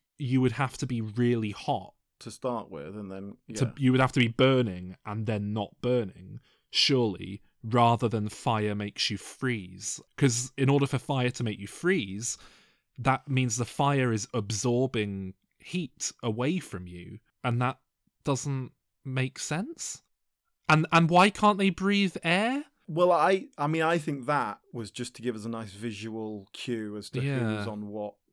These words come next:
Speaker 2: side,
Speaker 1: Yeah, the,
Speaker 2: if you know what I mean.
Speaker 1: and the excuse for them to have a mask on as well, so you can do the
Speaker 2: For
Speaker 1: old
Speaker 2: the
Speaker 1: reveal.
Speaker 2: reshoots. <laughs>
Speaker 1: Before we started recording, I had a quick look online,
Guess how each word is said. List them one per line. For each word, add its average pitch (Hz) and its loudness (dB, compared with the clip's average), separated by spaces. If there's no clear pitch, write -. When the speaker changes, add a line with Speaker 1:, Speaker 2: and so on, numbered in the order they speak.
Speaker 2:
side, 117 -6
Speaker 1:
Yeah, 98 -2
the, 95 -6
Speaker 2:
if 98 -8
you 104 -10
know 104 -10
what 98 -12
I 95 -14
mean. 98 -10
Speaker 1:
and 110 0
the 104 0
excuse - -2
for 113 -4
them 104 -2
to - -4
have 104 2
a 90 -4
mask 104 -4
on 92 -8
as 95 -14
well, 92 -12
so - -18
you 95 -16
can 92 -16
do 95 -12
the 92 -6
Speaker 2:
For - -6
Speaker 1:
old 113 -4
Speaker 2:
the 117 -4
Speaker 1:
reveal. 104 -6
Speaker 2:
reshoots. - -4
<laughs> - -
Speaker 1:
Before 147 4
we 135 6
started 120 -2
recording, 110 0
I 101 -2
had 104 -2
a 101 -4
quick - -4
look 101 -10
online, 90 -8